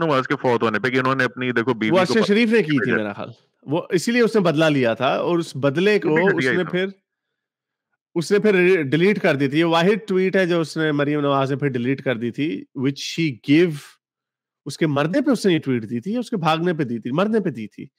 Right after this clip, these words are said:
Speaker 2: मरियम ने तो
Speaker 1: एयरपोर्ट पे
Speaker 2: बहुत ही
Speaker 1: शायद
Speaker 2: चवली
Speaker 1: बॉडी
Speaker 2: मारी थी।
Speaker 1: पड़ी हुई थी अरशद शरीफ की, तो उस वक्त उसने की थी, बहुत घटिया कमेंट थी वो भी,
Speaker 2: हाँ,
Speaker 1: जाते जाते।
Speaker 2: हाँ, तो वो,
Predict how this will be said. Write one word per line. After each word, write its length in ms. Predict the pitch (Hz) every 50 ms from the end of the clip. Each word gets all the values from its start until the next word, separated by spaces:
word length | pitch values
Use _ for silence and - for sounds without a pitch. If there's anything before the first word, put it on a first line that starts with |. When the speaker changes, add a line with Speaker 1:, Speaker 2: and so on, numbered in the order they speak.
| _ _ _ _ _ _ _ _ _ _ -
Speaker 2:
मरियम 260 | 131 131 143 165 185 190
ने 80 | 196
तो 40 | -
Speaker 1:
एयरपोर्ट 100 | 165 127
पे 60 | 139
Speaker 2:
बहुत 100 | 165 202
ही 40 | 202
Speaker 1:
शायद 100 | 190 -
Speaker 2:
चवली 160 | - 147 139
Speaker 1:
बॉडी 100 | 143 143
Speaker 2:
मारी 120 | - 175 180
थी। 20 |
Speaker 1:
पड़ी 200 | - 156 151 151
हुई 100 | 151 147
थी 120 | - 156
अरशद 260 | 151 131 - 156 147 135
शरीफ 420 | - 143 127 123 127 127 127 -
की, 180 | - - 139 139
तो 240 | - 151 151 156 147
उस 200 | - 151 - 185
वक्त 140 | 180 151 151
उसने 220 | 139 - 147 139
की 120 | 127 131
थी, 80 | 135 190
बहुत 200 | 202 233 233 220
घटिया 280 | 196 175 143 160 175 165
कमेंट 440 | 147 131 113 104 98 101 98 -
थी 80 | 104 95
वो 120 | 98 98
भी, 60 | 98 131
Speaker 2:
हाँ, 280 | 143 139 120 98 71 -
Speaker 1:
जाते 300 | 69 50 - - - -
जाते। 240 | - - - 135 135
Speaker 2:
हाँ, 340 | 123 104 76 - - - _
तो 120 | - 180 165
वो, 160 | 143 180